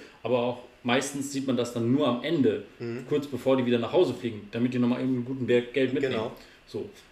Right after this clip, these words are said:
Speaker 1: Ähm, und das haben wir ja nicht.
Speaker 2: Ja. Ja, aber
Speaker 1: Du machst
Speaker 2: ey
Speaker 1: deine vierundzwanzig Tage Urlaub, äh, nee, es ist ja hochgestuft worden, dreiunddreißig oder so, dreiunddreißig Tage Urlaub im Jahr und, und das war's.
Speaker 2: Ja, genau.
Speaker 1: So.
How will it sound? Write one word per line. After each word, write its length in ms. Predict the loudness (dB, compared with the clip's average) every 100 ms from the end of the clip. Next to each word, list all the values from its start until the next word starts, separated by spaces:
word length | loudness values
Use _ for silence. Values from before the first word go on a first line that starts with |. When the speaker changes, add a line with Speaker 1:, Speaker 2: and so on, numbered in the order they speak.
| _ _
Speaker 1:
Ähm, 420 | -6 -4 -4 -6 -12 -18 -20 _ _
und 80 | -10
das 200 | -8 -4
haben 120 | 0
wir 100 | 2
ja 120 | 0 -4
nicht. 280 | -10 -18 -20
Speaker 2:
Ja. 160 | -18 -18 -20 -20 _
Ja, 180 | -2 0
aber 140 | 0 4
Speaker 1:
Du 60 |
machst 200 | 4 6
Speaker 2:
ey 60 | 4
Speaker 1:
deine 160 | 4 2
vierundzwanzig 480 | 0 -2 -2 -4
Tage 200 | -2 -2 2
Urlaub, 380 | 4 4 0
äh, 60 | -6
nee, 140 | -4
es 180 | -4 -6
ist 80 | -8
ja 60 | -4
hochgestuft 380 | -4 -6 -10 -8
worden, 260 | -8 -8
dreiunddreißig 500 | -10 -8 -4 -4 -2
oder 100 | -4
so, 180 | -2 -4 -6 -6
dreiunddreißig 320 | 0 0 -2
Tage 160 | -4 -2
Urlaub 280 | 2 2 2
im 60 | -2
Jahr 240 | -2 -4
und, 160 | -6 -12
und 160 | -10
das 140 | -10 -8
war's. 420 | -8 -8 -12 -16
Speaker 2:
Ja, 240 | -10 -8 -8
genau. 360 | -8 -10 -10 -14 -20 _ _ _ -14
Speaker 1:
So. 160 | -14